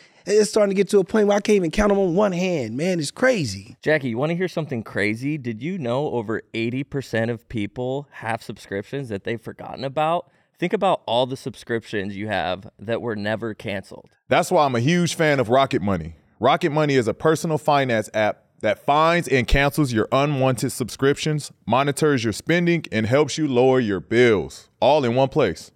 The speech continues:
Speaker 2: With Rocket Money, you can easily cancel ones you don't want with just a click of a button. No more long hold times or annoying emails with customer service. Rocket Money does all the work for you.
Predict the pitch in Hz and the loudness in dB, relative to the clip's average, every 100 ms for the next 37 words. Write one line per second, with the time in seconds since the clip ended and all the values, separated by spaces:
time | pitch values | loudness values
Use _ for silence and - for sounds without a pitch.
0 | _ 135 139 147 151 160 170 139 135 123 | _ -2 -2 0 0 0 0 0 0 0
1 | 123 127 120 143 151 131 147 131 - 123 | 0 -2 -4 -2 -2 -2 -2 -2 -2 -2
2 | 120 - 113 110 - _ 101 120 110 117 | -2 0 0 0 -4 _ -2 -2 -2 -4
3 | 107 120 120 113 107 107 98 127 - 127 | 0 0 2 0 0 -2 -4 -4 -2 -2
4 | 127 117 104 104 104 95 90 - - _ | -2 -2 -2 -2 0 -2 -4 -10 -16 _
5 | 110 139 151 156 135 123 131 127 123 127 | 0 0 4 2 4 2 2 0 0 0
6 | - 117 113 113 104 110 104 107 113 117 | 0 0 0 0 -2 0 0 0 0 0
7 | 113 110 107 104 101 101 - 110 - 113 | 0 0 2 2 0 -4 -2 -2 0 -2
8 | 107 - 104 95 101 101 - _ _ 104 | -2 0 0 2 0 -2 -10 _ _ -2
9 | 117 - 151 135 135 131 113 104 98 95 | 0 0 -2 0 -2 -2 0 0 0 -8
10 | - 107 113 117 101 104 - 107 87 71 | -6 0 2 2 0 -2 -2 -4 -4 -6
11 | 67 | -16